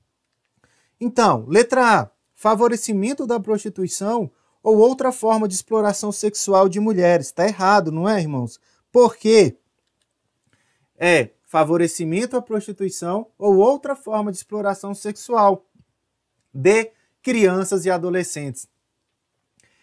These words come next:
É uma das questões que mais mudam é essa, né? Colocando mulheres, e não é verdade.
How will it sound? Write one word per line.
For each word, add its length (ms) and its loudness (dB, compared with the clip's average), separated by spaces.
É 80 -2
uma 160 -2
das 180 -2
questões 500 -8
que 120 -16
mais 380 -6
mudam 420 -6
é 100 -2
essa, 380 -6
né? 220 -4
Colocando 800 -2
mulheres, 720 0
e 80 -14
não 260 -4
é 60 -4
verdade. 640 -4